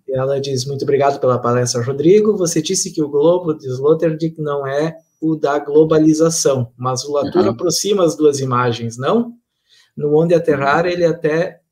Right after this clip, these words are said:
Speaker 1: diferencia a globalização mais e menos."
Speaker 2: Isso, isso. Muito bom,
Speaker 1: Ah.
Speaker 2: Aline, obrigado, viu? Ah, tá.
Speaker 1: A próxima pergunta do César Sanson,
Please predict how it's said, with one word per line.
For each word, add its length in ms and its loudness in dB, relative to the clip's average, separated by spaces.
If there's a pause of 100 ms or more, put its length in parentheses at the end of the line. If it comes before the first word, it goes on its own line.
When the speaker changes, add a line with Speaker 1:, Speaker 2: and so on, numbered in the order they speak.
(240)
Speaker 1:
diferencia 800 -2
a 40 -4
globalização 880 -2
mais 680 -6
e 80 -4
menos." 300 -4
Speaker 2:
Isso, 480 -18 (120)
isso. 420 -14 (640)
Muito 220 -4
bom, 140 0
Speaker 1:
Ah. 100 4
Speaker 2:
Aline, 320 4
obrigado, 580 2
viu? 300 0
Ah, 220 -4 (320)
tá. 140 -2
Speaker 1:
A 260 -6
próxima 840 0
pergunta 680 -2
do 260 -4
César 560 -4
Sanson, 800 -2